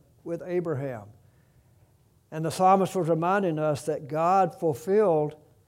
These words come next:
that covenant. And then what did the psalmist do? He gave God credit for fulfilling that covenant.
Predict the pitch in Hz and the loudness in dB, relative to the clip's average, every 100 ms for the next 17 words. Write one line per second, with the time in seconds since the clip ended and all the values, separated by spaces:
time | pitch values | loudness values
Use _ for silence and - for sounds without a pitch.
0 | - 123 151 175 - 180 196 196 147 101 | -12 -4 -2 -2 -2 0 0 0 -6 -10
1 | - _ _ _ _ _ _ _ _ _ | -18 _ _ _ _ _ _ _ _ _
2 | _ _ - 143 165 156 175 170 156 - | _ _ -14 -8 -4 0 0 0 -2 0
3 | 180 175 165 - 175 143 135 147 139 165 | 0 2 -2 -4 -2 -2 -2 -4 -4 -2
4 | 185 180 180 180 180 160 - 190 196 175 | -2 -2 -6 -4 -6 -8 -8 -2 0 0
5 | 139 - - _ _ _ _ _ _ _ | -4 -10 -20 _ _ _ _ _ _ _
6 | _ _ _ 151 127 147 - 180 151 135 | _ _ _ -10 -4 -6 -2 0 0 -2
7 | 131 135 - 151 139 120 120 | -6 -8 -4 -4 -4 -8 -14